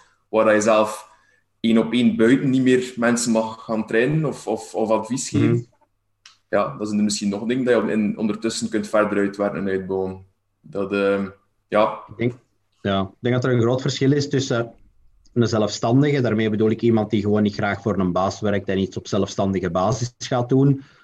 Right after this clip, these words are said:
Speaker 2: of een ondernemer. Als je
Speaker 1: Mhm.
Speaker 2: ondernemer bent, zoals het woord zelf zegt, onderneemt je. En als het één niet meer werkt, dan gaat je iets anders doen. Ik heb hier klanten die ondernemer zijn en die doen dingen van auto's verkopen tot loten kledij opkopen en verkopen.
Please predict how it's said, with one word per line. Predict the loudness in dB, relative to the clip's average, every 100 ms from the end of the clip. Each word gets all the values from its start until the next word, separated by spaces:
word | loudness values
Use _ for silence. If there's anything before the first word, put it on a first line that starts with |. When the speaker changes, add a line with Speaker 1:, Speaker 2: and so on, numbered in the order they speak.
| _ _ _ -4
Speaker 2:
of | -4 0
een |
ondernemer. | 2 2 2 0 2 2 0 -8 _ -8
Als | -6
je | 0
Speaker 1:
Mhm. | 2
Speaker 2:
ondernemer | 2 2 2 2 2
bent, | 0 2
zoals | 2 0
het | -2
woord | 0 0 0
zelf | 0 0 0
zegt, | -2 -2 -4 -14 0
onderneemt | 2 4 2 2 2 2
je. | 0 -4 -6 _ -16 -16 -16 -20 _ -6
En | -2
als | 0 0
het | -2
één | 0 4
niet | 4
meer | 4
werkt, | 2 0 0
dan | 0 2 0 -2 _ _
gaat | -2 0
je | -2
iets | -2
anders | 2 2 2
doen. | 2 2
Ik | 0
heb | 0
hier | 0
klanten | 0 2 2 2 2
die | 2 2 -4 _ _ _ _ _ _
ondernemer | 2 4 4 2 2 2
zijn | 2 0
en | 0 0
die | 2
doen | 2 4 2
dingen | 2 0 0
van | -2 -2
auto's | 0 0 2 -2
verkopen | -2 -2 0 2 2 0 0
tot | -4 0
loten | 0 2 -2
kledij | 0 0 0 0 0
opkopen | -2 -2 0 0 2 2
en | 2
verkopen. | 0 -2 0 0 2 -2